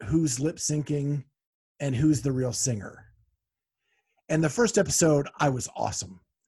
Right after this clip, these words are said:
Nailed it right down. Uh, second episode, I was terrible.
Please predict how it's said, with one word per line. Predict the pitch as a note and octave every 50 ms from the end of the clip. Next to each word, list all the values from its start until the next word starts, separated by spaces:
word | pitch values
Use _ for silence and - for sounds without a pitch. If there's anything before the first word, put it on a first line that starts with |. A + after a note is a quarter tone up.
| _ _ _ _ _ -
Nailed | D3+ C#3 D3+ D#3 D3+ D3+ D3+ D3
it | C#3 - -
right | E3 D3 D#3 D#3 D3+
down. | - D3+ C#3+ C#3+ C#3 C#3 C#3 C3+ C#3 B2+ - _ _ _ _ _ _ _ _ _ _ _ _ _ _ _
Uh, | - C#3+ C#3 C#3 C3
second | - - G3 F#3 - F3 F3+
episode, | E3 C#3 - - - E3 D3+ D3 C#3+ C#3 C3+ - - _ _ _ _ _ _ -
I | - C#3+ C3+ C3 B2+ B2+ A#2+ A#2+ A#2 A#2 A2 G2
was | A2+ A2 G2 -
terrible. | - A#2 G#2+ F#2+ F2 - G#2 F#2+